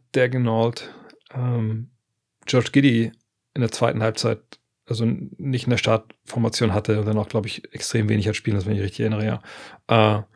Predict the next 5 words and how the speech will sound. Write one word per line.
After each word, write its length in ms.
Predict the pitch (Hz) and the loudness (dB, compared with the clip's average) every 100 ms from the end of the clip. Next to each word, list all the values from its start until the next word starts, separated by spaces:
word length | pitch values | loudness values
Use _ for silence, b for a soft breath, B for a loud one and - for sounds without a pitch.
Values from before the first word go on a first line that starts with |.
| b b b b b _ - - _ _ - | b b b b b _ -20 -20 _ _ 2
das 140 | 127 | 4
fand 120 | - 131 | 6 4
ich 60 | |
einigermaßen 420 | 113 113 110 - | 4 4 4 4
bemerkenswert, 640 | 107 107 107 - 123 127 - | 4 4 2 0 0 0 -4